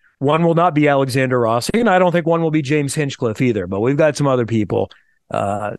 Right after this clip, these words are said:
not that we care. We won't spill the beans on that either. Congratulations to Kelly and Alexander. It looked like it was great. I was sad that nobody could come to, uh, to watch Wickens win his championship. You know, all of his buddies were in, in New York. So,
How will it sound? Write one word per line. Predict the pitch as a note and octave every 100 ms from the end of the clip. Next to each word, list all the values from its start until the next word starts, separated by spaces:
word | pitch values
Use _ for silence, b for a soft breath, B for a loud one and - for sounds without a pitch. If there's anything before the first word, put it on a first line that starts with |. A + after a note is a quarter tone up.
| _
not | - C3 G2+ F#2+
that | F#2+
we | F#2
care. | - - -
We | G#2
won't | F#2 -
spill | - G2+
the |
beans | F#2 G2+ G2
on | G2 G2
that | G2 G2
either. | G2 F#2
Congratulations | C#3+ C3+ C3+ B2 A#2+ A2+ - A#2+
to | C#3+
Kelly | - G#2+ G#2+ A2 B B _
and | B2 A2+
Alexander. | A2 A2 G#2 G#2+ A2 B2+
It |
looked | A#2+ -
like | B2+ A#2+
it |
was | A2 A2
great. | C#3 C#3 D#3
I | D#3+
was | D#3 -
sad | F#3 F#3+ G3
that | D#3+
nobody | D3 D3+ D3+
could | C#3 C3+
come | C#3 C3+ C3 b b b _ _
to, | - C#3+ B2+
uh, | B2 A#2+ A2+ A2+ -
to | -
watch | B2 B2 A#2+
Wickens | C#3+ C3 B2+ A2+
win | A#2+
his | A2
championship. | - C#3+ A#2 A2 G2 G2+ F#2+ _
You | A#2
know, | G#2+
all | A2+
of | A2+
his | G2
buddies | C3 A#2+ A#2 A2
were | A#2+ A#2
in, | A2+ A#2 A#2 -
in | B2 A2+
New | A#2 A2+
York. | G#2+ A#2 G2 F#2+
So, | - G#2+ G2+